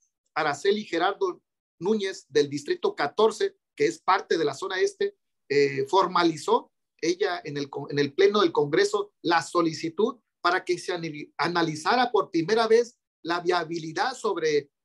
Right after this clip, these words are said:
eh, lo que estábamos planteando, la necesidad que hay en la zona este.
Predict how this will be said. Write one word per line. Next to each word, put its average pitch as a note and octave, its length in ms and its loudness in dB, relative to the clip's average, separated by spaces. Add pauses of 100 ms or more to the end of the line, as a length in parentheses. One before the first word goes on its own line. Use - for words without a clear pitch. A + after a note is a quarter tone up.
(120)
eh, C#3 480 -4
lo D#3+ 160 0
que E3+ 80 -4
estábamos A3 420 -2
planteando, G#3+ 720 0
la D#3 120 -4
necesidad D#3 480 -6
que F3 100 -4
hay G3 100 -2
en G3+ 60 -6
la D#3+ 80 -6
zona F#3+ 240 -6
este. A3 340 2